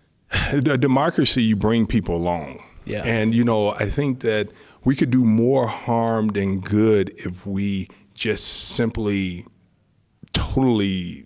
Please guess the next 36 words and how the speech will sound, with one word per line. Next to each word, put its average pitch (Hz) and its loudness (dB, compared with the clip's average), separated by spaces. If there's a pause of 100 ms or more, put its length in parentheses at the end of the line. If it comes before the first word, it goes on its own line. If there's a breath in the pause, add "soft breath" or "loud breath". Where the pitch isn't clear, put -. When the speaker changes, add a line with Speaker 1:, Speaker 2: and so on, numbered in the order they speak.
Speaker 1:
decrim 90 -8
without 92 -8
discussion 82 -6
with 76 -10
the 73 -10
public, 78 -8 (420 loud breath)
because 104 -2
people 117 -2
wouldn't 95 -2
understand 87 -8
what's 82 -4
happening. - -8 (460 loud breath)
And 127 0
you 117 4
got 95 0
law 87 0
enforcement 117 0
that 104 -2
you 110 -2
got 98 0
to 98 0
bring 92 -4
on 90 -6
board. 87 -2
You 101 -2
got 87 -6
the - -14
medical 113 -2
community 107 0
that 92 -2
you 98 -6
have 90 -6
to 90 -6
bring 90 -6
on 87 -8
board. 87 -2